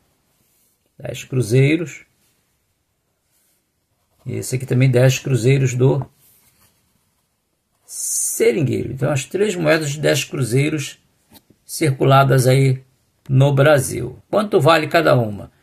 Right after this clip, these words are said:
Antes, como eu tô fazendo um vídeo de três moedas, mais de três moedas, queria poder contar aí com o like, com o joinha de cada um. Poxa, gente, custa nada, né? Dá o like, dá o joinha, isso é muito importante pra gente aí.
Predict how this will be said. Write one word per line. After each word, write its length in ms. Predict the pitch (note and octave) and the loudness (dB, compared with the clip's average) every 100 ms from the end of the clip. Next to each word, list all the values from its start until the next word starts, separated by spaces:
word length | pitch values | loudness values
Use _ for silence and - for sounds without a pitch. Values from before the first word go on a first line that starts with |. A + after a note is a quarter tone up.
| _ | _
Antes, 600 | - D3+ F3 F#3+ - - _ _ _ _ _ _ _ _ _ _ _ | 2 4 4 2 -6 -8 _ _ _ _ _ _ _ _ _ _ _
como 160 | A2+ | -10
eu 60 | B2+ | -8
tô 80 | B2+ | -6
fazendo 300 | C#3 C3+ C#3+ | -2 0 0
um 60 | |
vídeo 260 | C3 C3+ C3 | 0 0 -2
de 60 | C3+ | -2
três 460 | - C3+ C#3+ C3+ | -2 0 2 0
moedas, 640 | D3+ C3+ B2 D3 D3+ C#3 | 2 2 2 2 0 -4
mais 340 | A#2 B2 E3+ B2+ | -2 0 2 0
de 80 | - | -4
três 220 | B2+ A2+ | -8 -6
moedas, 560 | A#2 A#2+ C#3 C#3+ - _ | -4 -2 -2 -4 -12 _
queria 280 | - C4+ G3+ | -16 -8 -6
poder 300 | - D3 A#3 | -2 -2 -2
contar 380 | A#3 G#3 F#3+ D#3+ | -4 -4 2 2
aí 140 | D3 | 2
com 160 | C3+ G3+ | -4 -2
o 80 | |
like, 340 | C3+ C3 - - | 2 0 0 -8
com 120 | E3+ | -8
o 60 | D3 | -6
joinha 260 | D#3 C#3 | -2 -2
de 120 | C3+ | -2
cada 220 | C3 F#3+ E3+ | -4 -2 -2
um. 140 | G2+ - - _ | -4 -8 -14 _
Poxa, 340 | - B2+ - | -2 -2 -4
gente, 320 | - - - _ _ _ _ _ _ _ _ _ _ | -12 -14 -14 _ _ _ _ _ _ _ _ _ _
custa 320 | _ - B3+ | _ -10 -4
nada, 320 | A#3 C#3+ A#2+ | 0 2 2
né? 220 | A#2 A#2+ G#2+ _ _ _ | -2 -4 -6 _ _ _
Dá 180 | - G#2+ | -6 -2
o 80 | B2 | 0
like, 340 | G#2+ A#2+ B2+ | 0 -2 -2
dá 100 | A#2 | -4
o 40 | B2 | -4
joinha, 180 | A2+ | -4
isso 160 | C3 - | -4 -4
é 20 | |
muito 200 | B2 B2+ | -4 -6
importante 440 | C3 D#3 C3 C3+ - | -8 -10 -6 -8 -6
pra 140 | D#3 | -6
gente 340 | B2+ C3 B2+ | -2 -2 -2
aí. 240 | E3 - | -6 -6